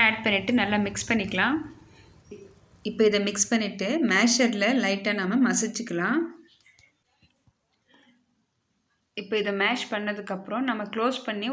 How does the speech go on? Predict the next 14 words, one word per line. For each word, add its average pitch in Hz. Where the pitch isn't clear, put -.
ஒரு 226
ஃபைவ் 202
மினிட்ஸ்க்கு 220
நல்லா 208
கொதிக்க 202
வைக்கலாம். 196
அப்போ 190
தான் 220
வந்து 226
நமக்கு 196
சென்னாவோட 208
மசாலா 208
எல்லாமே 214
சேர்ந்து 196